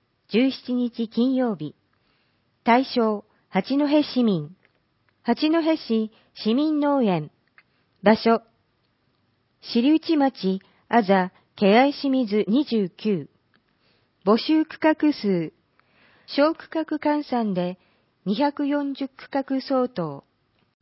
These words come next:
三月抽選会。小中区画のいずれか一箇所のみ使用可能です。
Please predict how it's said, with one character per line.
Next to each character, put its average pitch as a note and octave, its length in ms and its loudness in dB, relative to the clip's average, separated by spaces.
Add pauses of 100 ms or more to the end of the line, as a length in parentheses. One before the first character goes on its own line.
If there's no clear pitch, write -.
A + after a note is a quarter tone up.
(160)
三 E4 180 2
月 D4 280 -2
抽 C4 280 -2
選 C4 240 0
会。 E3 300 -6 (1500)
小 D#4 240 4
中 C4+ 340 0
区 - 140 -20
画 B3+ 260 0
の F#3 260 -2 (340)
い G3+ 100 2
ず B3+ 140 -2
れ C4 160 4
か A3+ 260 2 (160)
一 A3 140 -2
箇 E4 300 4
所 D4 120 0
の C#4 160 2
み A#3+ 140 2
使 F#3 240 -4
用 A3 240 2
可 G#3+ 180 -2
能 G3+ 220 0
で F#3+ 160 0
す。 - 200 -14